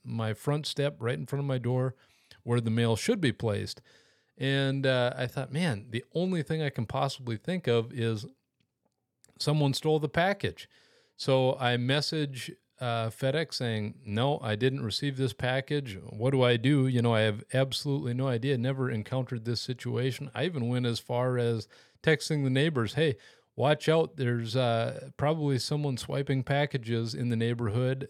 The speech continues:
Um, I had packages on my doorstep, but one of them was missing from my garage.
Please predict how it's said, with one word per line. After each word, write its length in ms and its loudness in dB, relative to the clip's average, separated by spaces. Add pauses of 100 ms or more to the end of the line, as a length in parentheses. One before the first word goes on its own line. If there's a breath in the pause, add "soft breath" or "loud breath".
Um, 600 -8 (100)
I 120 2
had 340 -4
packages 440 0
on 140 4
my 140 4
doorstep, 540 0
but 120 -2
one 220 0
of 80 -2
them 100 0
was 180 0
missing 460 -2
from 180 -6
my 140 -2
garage. 600 0